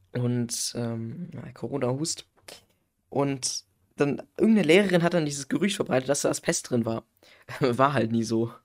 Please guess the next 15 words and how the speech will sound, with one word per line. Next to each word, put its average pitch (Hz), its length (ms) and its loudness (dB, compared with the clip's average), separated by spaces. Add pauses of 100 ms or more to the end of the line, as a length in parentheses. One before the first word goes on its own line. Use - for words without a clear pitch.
(880)
So, 127 160 2
das 131 220 -2
ist 139 160 -4
halt 135 100 2
einfach 170 240 4
nur, 160 280 6
weil 139 120 6
da, 131 240 4
weil 139 120 2
da 135 80 0
eine 139 160 0
Luft, 170 360 -4
äh, 120 440 0
ist, 123 260 -10
also 117 480 -2